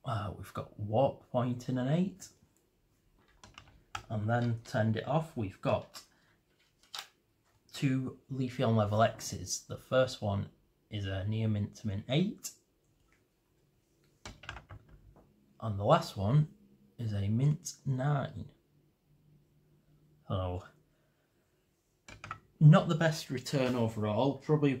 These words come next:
few too many eights for my liking in amongst the Gen four stuff. But we did get three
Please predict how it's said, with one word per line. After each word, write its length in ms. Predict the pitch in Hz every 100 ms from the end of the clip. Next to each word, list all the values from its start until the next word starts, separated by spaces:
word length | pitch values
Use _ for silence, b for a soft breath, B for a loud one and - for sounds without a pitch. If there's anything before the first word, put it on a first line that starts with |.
| -
few 200 | - 156
too 140 | 151 131
many 260 | 131 127
eights 440 | 123 120 - - - -
for 60 |
my 220 | 131 120 113
liking 680 | 113 113 120 117 113 110 -
in 160 | 127 113
amongst 540 | 107 110 110 - - - 113
the 240 | 113 101
Gen 280 | 95 117 101
four 320 | - 113 98
stuff. 320 | - - 110 - -
But 200 | 135 117
we 180 | 110 -
did 240 | 131 -
get 220 | 139 - -
three 600 | - 131 123 120 117